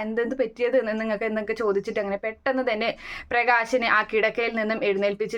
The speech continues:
വേഗം തന്നെ താങ്ങി രണ്ടുപേരും അപ്പുറം ഇപ്പുറം താങ്ങി വേഗം ആ കാറിലേക്ക് കയറ്റുകയാണ്.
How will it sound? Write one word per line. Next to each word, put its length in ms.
വേഗം 340
തന്നെ 160
താങ്ങി 360
രണ്ടുപേരും 580
അപ്പുറം 280
ഇപ്പുറം 220
താങ്ങി 320
വേഗം 360
ആ 20
കാറിലേക്ക് 680
കയറ്റുകയാണ്. 600